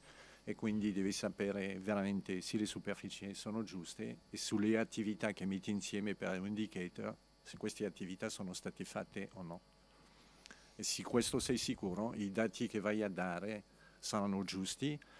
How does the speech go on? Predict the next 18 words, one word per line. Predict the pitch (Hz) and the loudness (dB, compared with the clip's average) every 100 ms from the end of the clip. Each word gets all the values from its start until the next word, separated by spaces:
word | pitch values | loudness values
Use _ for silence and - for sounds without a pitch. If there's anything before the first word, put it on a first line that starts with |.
| - | -6
e | 101 | -4
dopo, | 92 117 110 - 104 98 | 6 6 6 4 2 2
quando | - 98 98 | 0 0 0
si | - 110 | -2 -2
fa | - | 2
anche | 110 110 - 117 | 4 4 4 4
l'impact | 104 107 110 110 - | 6 4 4 2 0
assessment, | 92 110 - 110 85 | -2 -2 -2 -2 -4
quindi | - 98 101 | -4 -4 -4
dovrai, | 98 101 104 101 90 - - - - - - - - - | -4 -2 -2 -4 -8 -14 -20 -20 -20 -20 -20 -20 -20 -2
comincerai | 107 107 - 110 113 | 4 4 4 2 2
a | 98 | 0
fare | 107 104 | -2 -4
il | |
confronto | - 107 - 117 120 - 117 | -2 -6 -2 0 2 2 2
tra | - 101 | 4 4
un | 101 104 110 | 4 4 4
anno | 110 110 113 113 113 | 2 0 0 -2 -4